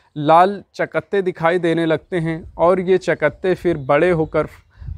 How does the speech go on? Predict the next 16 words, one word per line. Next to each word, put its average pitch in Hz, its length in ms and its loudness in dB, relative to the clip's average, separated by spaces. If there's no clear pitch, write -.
फूट 180 200 4
जाते 165 360 2
हैं 175 140 -2
और 180 260 -2
घाव 151 320 0
का 175 140 0
रूप 143 260 -4
ले 131 140 -4
लेते 127 300 -6
हैं। 135 160 -6
ये 170 220 4
इस 185 240 -2
रोग 160 280 -4
का 196 80 0
लक्षण 165 360 -2
हुआ। 131 260 -2